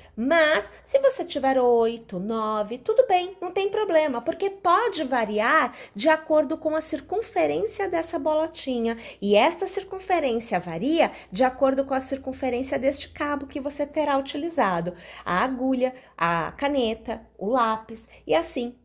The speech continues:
por diante. Uma vez tendo chego ao final, então eu aqui tenho sete, tá bom?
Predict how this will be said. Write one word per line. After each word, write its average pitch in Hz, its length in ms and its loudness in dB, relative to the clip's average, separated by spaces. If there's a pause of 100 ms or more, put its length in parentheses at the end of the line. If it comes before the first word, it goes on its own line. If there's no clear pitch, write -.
(120)
por 220 100 -2
diante. - 600 -10
Uma 214 180 -2
vez 240 240 -2
tendo 262 300 0
chego 190 320 0
ao 180 40 0
final, 190 540 -2
então 196 260 0
eu 220 140 2
aqui 226 180 -2
tenho 240 300 -6
sete, 190 640 -4
tá 156 160 -8
bom? 220 340 2